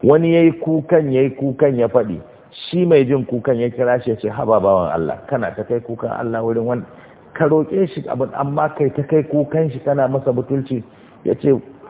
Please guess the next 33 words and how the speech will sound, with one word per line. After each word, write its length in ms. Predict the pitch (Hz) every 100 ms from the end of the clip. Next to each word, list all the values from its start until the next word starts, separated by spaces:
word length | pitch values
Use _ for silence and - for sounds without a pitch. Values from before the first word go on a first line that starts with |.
| -
"Shi 160 | - 202
wanda 300 | 208 190 165
kake 240 | 147 135
kai 140 | 110 110
kukan 320 | 117 110 127
wurin 240 | 117 113 107
shi 80 |
ba 160 | 117 127
abin 160 | 113 107
da 80 |
zai 140 | 95 85
ma." 100 | 76 - - _ _ _ _
Ya 60 | -
ce, 140 | 127 123
"Ka 160 | 135
ganni 280 | 135 147 135
nan 100 | 131
yanzu 220 | 127 117 113
wannan 300 | 127 127 107 117
idon 200 | 117 107
da 60 | 98
ka 100 | 113
gani, 300 | 120 123 117 - - -
yau 160 | 123 123
shekara 480 | 107 98 120 110
goma 360 | 87 123 131 120
sha 160 | 127 110
kenan 400 | - 95 101 101
ba 180 | 110 113
na 140 | 104
gani 320 | 85 95 98
da 120 | 87 80
shi, 180 | -